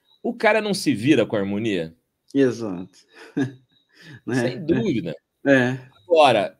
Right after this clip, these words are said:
Speaker 1: quando o cara começa a ampliar esse leque, vai pro slap, é tapping,
Speaker 2: Exato.
Speaker 1: é harmônicos,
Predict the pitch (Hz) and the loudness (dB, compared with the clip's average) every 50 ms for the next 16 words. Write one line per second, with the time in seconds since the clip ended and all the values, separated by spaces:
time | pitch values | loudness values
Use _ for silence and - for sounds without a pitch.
0 | _ - 170 180 202 220 226 220 - 175 165 151 135 123 120 120 147 131 123 131 | _ -2 0 0 0 0 -2 -6 0 2 4 4 4 4 2 0 -2 -2 -2 -2
1 | 160 170 - 220 220 208 208 214 170 151 139 139 131 131 131 107 101 113 135 147 | -2 -2 -4 -6 -8 -8 -6 -4 -2 0 0 -2 -4 -6 -6 -4 -2 0 0 0
2 | 139 135 - 104 92 104 107 92 - - 131 170 135 127 120 120 120 110 104 104 | -2 -4 -8 -8 -6 -4 -4 -4 -4 -6 -8 -6 -4 -2 -2 0 0 0 -2 -2
3 | 101 104 - 117 117 123 131 - _ - 139 127 120 120 120 - - 131 120 117 | -4 -6 -6 -8 -8 -8 -8 -10 _ -2 -2 0 0 -2 -6 -8 -12 -12 -10 -8
4 | 120 117 107 101 101 101 101 107 104 98 95 92 113 117 117 117 117 117 117 110 | -6 -6 -6 -8 -10 -12 -10 -8 -8 -6 -4 -4 -2 -2 0 0 0 0 -2 -2
5 | - 131 139 139 131 127 127 135 139 143 139 135 123 120 117 120 131 120 107 101 | 2 2 4 4 4 2 0 -2 0 0 0 0 0 -2 -4 -4 -4 -4 -4 -6
6 | - - - | -10 -14 -16